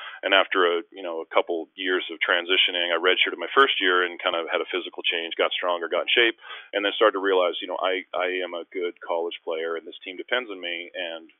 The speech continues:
I know my value, and if I can play well, my, I'm gonna give my team a chance to win.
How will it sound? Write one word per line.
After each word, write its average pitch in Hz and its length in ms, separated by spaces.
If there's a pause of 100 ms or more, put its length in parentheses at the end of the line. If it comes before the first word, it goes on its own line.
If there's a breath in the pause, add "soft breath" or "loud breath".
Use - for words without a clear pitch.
I 87 80
know 90 240
my 82 240
value, 85 480
and 80 80
if 78 160
I 90 80
can 80 320
play 104 240
well, 82 400
my, 90 240
I'm 104 80
gonna 98 80
give 90 160
my 82 240
team 87 160
a - 80
chance 85 240
to 113 80
win. 123 240